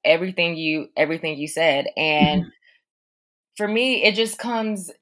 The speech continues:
Speaker 1: it, it, it comes down to, like, culture, to be honest with you.
Speaker 2: Mm-hmm.
Speaker 1: Um, I feel like,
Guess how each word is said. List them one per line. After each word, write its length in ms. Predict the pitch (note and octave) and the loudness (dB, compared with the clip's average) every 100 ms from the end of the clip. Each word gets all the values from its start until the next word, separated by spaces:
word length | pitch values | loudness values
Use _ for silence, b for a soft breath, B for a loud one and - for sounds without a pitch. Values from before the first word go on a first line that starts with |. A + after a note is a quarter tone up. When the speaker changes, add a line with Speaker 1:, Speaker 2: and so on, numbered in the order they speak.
| _ | _
Speaker 1:
it, 220 | - D3 - | -10 -10 -4
it, 160 | D#3 - | -6 0
it 80 | B3 | -2
comes 300 | - D4+ D4 | 0 -4 0
down 220 | C4 B3+ | 0 0
to, 80 | B3 | 0
like, 220 | A3 G3 | -2 0
culture, 460 | - F3 - C3 A2 | 2 2 2 -8 -8
to 80 | - | -6
be 120 | E3 | -2
honest 260 | D3 C3+ D3 | -2 -4 -12
with 140 | - - | -16 -16
you. 180 | A2 D3+ b b | -16 -18 b b
Speaker 2:
Mm-hmm. 200 | E3+ E3 | 0 2
Speaker 1:
Um, 540 | F3 E3+ D#3+ F3+ G3 _ - | 4 4 2 0 -6 _ -2
I 160 | E3 G3 | 0 2
feel 220 | G#3 F#3+ | 4 4
like, 380 | F3+ E3 D#3 | 6 4 2